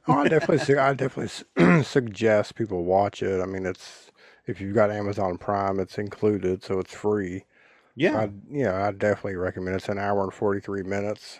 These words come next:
Speaker 1: It didn't feel like an hour and forty-three minutes.
Speaker 2: <clears throat>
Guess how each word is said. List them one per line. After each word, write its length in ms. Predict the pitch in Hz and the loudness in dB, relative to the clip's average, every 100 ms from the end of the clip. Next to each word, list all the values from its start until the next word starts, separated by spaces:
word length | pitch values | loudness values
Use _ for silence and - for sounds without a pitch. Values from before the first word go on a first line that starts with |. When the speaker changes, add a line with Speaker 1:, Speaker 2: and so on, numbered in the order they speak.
| - | -12
Speaker 1:
It 80 | 110 | -4
didn't 200 | 110 104 | -4 -4
feel 300 | - 123 117 | -2 2 4
like 220 | 120 - | 4 2
an 100 | 120 | -2
hour 280 | 117 123 135 | 0 2 0
and 100 | 131 | 0
forty-three 440 | 147 147 143 156 | 0 0 0 -2
minutes. 520 | 151 160 175 - - - _ _ _ _ _ _ _ _ _ _ _ - - | -2 -2 -2 -6 -14 -20 _ _ _ _ _ _ _ _ _ _ _ -20 -20
Speaker 2:
<clears throat> 20 | _ | _